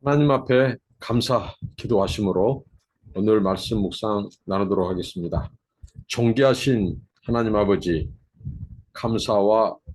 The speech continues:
찬양을 드립니다. 오늘 또 새날을 주시고 하나님의 말씀과 함께 동행합니다. 주여, 은혜를 주시고 붙들어 주시고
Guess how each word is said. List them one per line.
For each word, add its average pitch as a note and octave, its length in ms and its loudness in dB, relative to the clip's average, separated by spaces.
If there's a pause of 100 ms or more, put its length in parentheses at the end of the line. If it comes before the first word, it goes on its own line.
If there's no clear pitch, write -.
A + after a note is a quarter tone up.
찬양을 G2+ 500 0
드립니다. F2+ 540 -2 (1120)
오늘 A2 220 -2
또 A#2+ 140 4
새날을 A#2+ 440 0
주시고 G#2+ 680 0 (880)
하나님의 A2+ 680 0 (480)
말씀과 G#2 800 0
함께 G#2+ 500 0 (180)
동행합니다. F2+ 680 -2 (1040)
주여, G#2+ 600 2 (800)
은혜를 A2 320 4
주시고 G2+ 680 -4 (840)
붙들어 A#2+ 380 0
주시고 G2+ 520 -6